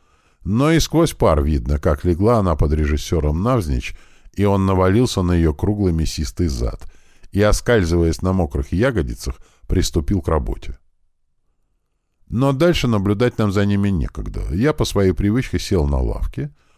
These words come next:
усадил к себе верхом на колени мокрую распаренную Зою, обнял руками ее влажную талию. Ее раскрытые ноги и сильные ягодицы смело одним рывком прижали ее живот к моему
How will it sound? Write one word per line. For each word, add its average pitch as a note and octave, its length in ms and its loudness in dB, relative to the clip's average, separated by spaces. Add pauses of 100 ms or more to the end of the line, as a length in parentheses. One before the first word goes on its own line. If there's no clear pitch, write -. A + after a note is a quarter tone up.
(180)
усадил A#2 520 0
к - 40 -6
себе F#2 260 0
верхом F#2 400 0
на D2 100 -2
колени E2 400 0
мокрую C#2+ 480 -2
распаренную B1 720 -2
Зою, A#1+ 520 -4 (600)
обнял G#2 440 2
руками G2 380 2
ее D2 180 2
влажную D2 500 0
талию. - 420 -10 (1400)
Ее B2 380 4
раскрытые C#3+ 560 2
ноги C#3+ 260 0
и A#2+ 80 4
сильные B2 400 0
ягодицы B2 560 0
смело D#2+ 520 0
одним F#2+ 300 0
рывком G2+ 380 -2
прижали G2+ 460 2
ее F#2 220 4
живот E2 340 0
к - 100 -20
моему E2+ 440 -2